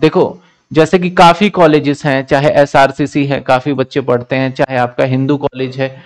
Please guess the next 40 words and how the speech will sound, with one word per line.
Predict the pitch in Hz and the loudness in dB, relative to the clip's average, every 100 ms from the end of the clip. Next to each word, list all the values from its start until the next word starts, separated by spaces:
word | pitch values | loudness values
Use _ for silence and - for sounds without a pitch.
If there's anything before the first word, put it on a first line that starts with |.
| _ _ - | _ _ -2
regular | 151 190 240 254 | 2 4 4 4
college | 254 220 220 | 4 2 2
के | - 220 | 0 2
काफी, | 180 156 156 127 | 2 2 0 -2
एसओएल | 165 202 - 269 254 | 2 0 2 2 4
वाले | 190 180 | 2 2
बच्चे, | 180 170 - 214 226 - 156 | 0 -2 0 0 0 -4 -8
म, | 135 143 - | -6 -6 0
एक | 175 175 | 0 2
तरीके | 190 185 190 196 | 0 0 2 0
से | 190 | 2
उन | 190 175 | -2 -2
तक | 175 196 190 _ _ - | -2 -2 -4 _ _ -6
reach | 123 139 147 | 0 0 0
नहीं | 160 156 | -2 -2
पहुंच | 160 151 139 | -2 -4 -4
पाते | - 131 127 151 | -4 -4 -2 -2
या | 143 139 143 | -2 2 2
फिर | 143 160 | 2 -2
वो | 147 143 | 0 0
बच्चों | 139 - 139 | -2 -4 -8
को | |
कोई | 139 143 123 | -4 -2 2
guide | 131 127 139 | 4 4 2
नहीं | 151 | -2
करता। | 143 131 131 160 - _ _ - | -2 -2 -4 -8 -10 _ _ -4
तो | |
मैं | 165 190 | 2 4
आप | 196 | 2
सभी | - 190 202 | 2 0 2
को | 208 | 2
बोलूंगा, | 190 180 185 190 | 4 4 2 0
आप | 180 | -2
सब | - 185 143 | -2 -6 -2
बहुत | 143 165 180 180 | 0 4 4 4
सारे | 170 160 | 2 2
group | 147 143 | -2 -4
में | 143 | -4
होती | 123 127 135 | -6 -6 -4
है, | 156 | -4